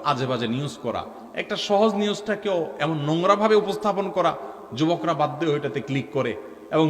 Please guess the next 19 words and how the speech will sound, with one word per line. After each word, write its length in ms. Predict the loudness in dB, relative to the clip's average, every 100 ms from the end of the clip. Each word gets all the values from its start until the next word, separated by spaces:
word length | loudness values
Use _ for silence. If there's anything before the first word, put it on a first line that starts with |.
| 2
মনে 140 | 0 0
করে 120 | 0 0
যে 60 | -2
সেখানে 220 | -4 -2
রগরগে 400 | 0 0 0 -2 -2
কোনো 120 | -2 -2
বর্ণনা 300 | 0 0 0 -2
আছে। 200 | -2 -4 -6 -12 -16 -8
ভাইরা 200 | -2 -2 0
আমার, 160 | -2 -2 -6 -14 -8
এটাতে 200 | -4 -2 4
হারাম 220 | 6 6 4
স্বাদ 180 | 0 0 4
পাবেন, 240 | 4 6 4 0 -10 -6
কিন্তু 160 | -2 -2
আপনার 200 | 0 0
মনটাকে 300 | 0 0 0 2
আরো 80 | 2
অস্থির 260 | 0 0